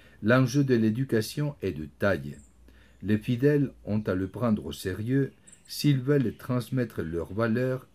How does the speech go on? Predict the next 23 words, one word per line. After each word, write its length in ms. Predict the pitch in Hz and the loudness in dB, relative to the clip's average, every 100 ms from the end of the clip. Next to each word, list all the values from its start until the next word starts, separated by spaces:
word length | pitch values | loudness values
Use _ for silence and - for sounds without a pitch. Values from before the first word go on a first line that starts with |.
| - | 0
et 100 | 113 | 0
leur 220 | 82 - | 0 -6
foi. 420 | - 90 85 71 - _ _ _ _ _ _ _ _ _ _ _ _ _ - _ - | -6 -2 -2 -6 -18 _ _ _ _ _ _ _ _ _ _ _ _ _ -20 _ -4
Autrement, 580 | 104 127 113 127 135 | -2 2 4 4 2
ce 220 | 131 - 104 | -2 -2 -2
sont 180 | 113 | 0
des 220 | 98 107 123 | 2 0 0
courants 380 | 135 123 127 110 | -2 -2 -4 -2
philosophiques 760 | 120 117 107 113 104 131 110 | 0 2 0 -2 -4 -6 -4
et 60 | 87 | -4
religieux 580 | 85 95 87 87 110 120 | -2 -4 -4 -4 -2 2
non 260 | 101 123 | 4 4
désirés 720 | 117 85 76 95 113 131 147 - _ _ - - - - | 2 0 -4 -2 0 0 -2 -4 _ _ -20 -20 -20 -4
qui 140 | 120 | -4
gouverneront 720 | 110 120 123 123 131 135 151 | 0 2 2 2 0 0 0
les 160 | 143 110 | 2 4
mentalités 840 | 107 120 - 120 113 113 - 143 | 4 2 -2 0 0 -4 0 2
et 20 | |
les 160 | 110 98 | 4 2
conduites 500 | - 104 101 120 127 | 0 0 0 -2 -2
des 160 | 95 92 | -2 -2
nouvelles 320 | 87 90 87 | -4 -6 -6
générations. 720 | 87 80 73 76 - 92 73 | -6 -8 -10 -10 -8 -8 -8